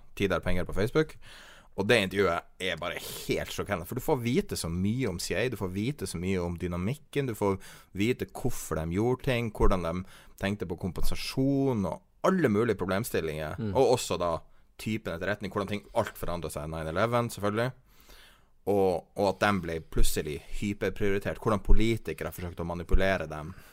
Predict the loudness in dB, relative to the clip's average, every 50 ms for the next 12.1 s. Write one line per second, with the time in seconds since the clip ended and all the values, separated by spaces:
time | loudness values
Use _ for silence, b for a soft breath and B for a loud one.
0 | B -4 0 0 0 -2 -2 -4 -8 -8 -10 -10 -10 -10 -10 -8 -6 -4 -2 -2
1 | -2 -4 -6 -8 -10 -10 -8 -10 -10 -8 -10 -12 -8 -6 -6 -2 -2 -2 -2 -2
2 | -4 -6 -6 -6 -4 -4 -4 -4 -4 -6 -4 -2 -2 -2 -2 -2 -6 -6 -8 -10
3 | -12 -12 -10 -10 -8 -8 -8 -6 -6 -6 -4 -6 -6 b b b b b -10 -6
4 | -2 -2 -2 -2 -2 -4 -6 -8 -8 -6 -4 -2 0 2 2 2 0 -2 -4 -4
5 | -4 -4 -4 -4 -6 -6 -10 -12 -12 -12 _ -16 -16 -12 _ -10 -8 -6 -6 -6
6 | -6 -8 -10 -6 -4 -4 -2 -2 -2 -2 0 0 0 0 0 0 -2 -4 -4 -8
7 | -10 -10 -10 -8 -4 -4 -4 -4 -4 -4 -4 -4 -4 -6 B B B B B B
8 | -10 -2 2 2 2 2 2 0 0 0 0 -2 -2 0 0 0 0 0 -4 -6
9 | -6 -4 -4 -6 -6 -6 -8 -10 -10 -8 -6 -8 -8 -6 -6 -4 -4 -2 -4 -4
10 | -6 -8 B B B B B B B B B B B B B B B -20 -6 -2
11 | 0 2 2 2 0 -2 -4 0 2 4 4 4 4 4 2 0 4 6 4 4
12 | 4 2